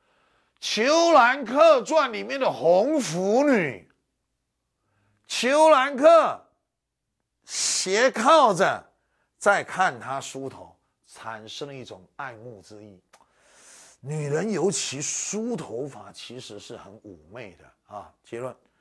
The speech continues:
将来各位女同学，请不要在搭捷运的时候梳头发，也不要在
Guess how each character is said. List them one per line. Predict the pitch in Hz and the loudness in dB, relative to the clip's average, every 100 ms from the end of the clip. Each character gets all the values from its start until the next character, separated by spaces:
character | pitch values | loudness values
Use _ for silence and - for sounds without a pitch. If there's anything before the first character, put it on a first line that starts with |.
| _ _ _ _ _ | _ _ _ _ _
将 | - 156 | -8 -6
来 | 147 | -6
各 | 147 | -6
位 | 160 | -6
女 | 135 107 | -8 -12
同 | 110 131 | -14 -14
学， | - 113 | -14 -14
请 | - 113 | -14 -12
不 | 135 | -10
要 | 139 | -10
在 | 113 131 104 _ | -6 -6 -6 _
搭 | 139 139 139 | -4 -4 -6
捷 | - 101 113 | -12 -12 -10
运 | 151 143 101 | -10 -10 -14
的 | 98 | -16
时 | - | -16
候 | 117 101 | -14 -14
梳 | - 107 | -16 -20
头 | 104 95 92 | -18 -20 -20
发， | 87 - _ _ _ _ _ | -20 -20 _ _ _ _ _
也 | 123 113 | -10 -8
不 | 151 | -6
要 | 180 135 | -6 -6
在 | - 151 | -6 -6